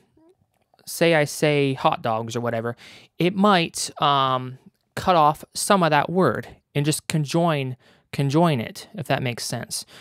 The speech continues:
Um, to where it's not skipping or repeating or anything, it just, um, captures maybe the beginning and the end of the word,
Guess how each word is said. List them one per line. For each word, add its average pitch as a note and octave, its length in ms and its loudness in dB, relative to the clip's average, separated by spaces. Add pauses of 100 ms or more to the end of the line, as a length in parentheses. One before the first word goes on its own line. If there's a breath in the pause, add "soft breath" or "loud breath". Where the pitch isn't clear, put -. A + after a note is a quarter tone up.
(260 loud breath)
Um, B2+ 440 2 (300 soft breath)
to - 80 -4
where D3+ 280 4
it's - 200 -2
not F3+ 220 2
skipping F3+ 640 0
or C#3+ 260 0
repeating F3 520 0
or C#3 80 -2
anything, C3 380 -4
it C#3+ 140 -4
just, D3 280 0
um, B2 460 0 (480 soft breath)
captures D3 880 -2 (560 soft breath)
maybe D3+ 260 2
the C3 120 -2
beginning D#3+ 420 0
and B2+ 160 -2
the - 160 -6
end D#3 340 0
of A#2+ 220 -6
the A#2 100 -2
word, A#2+ 380 -8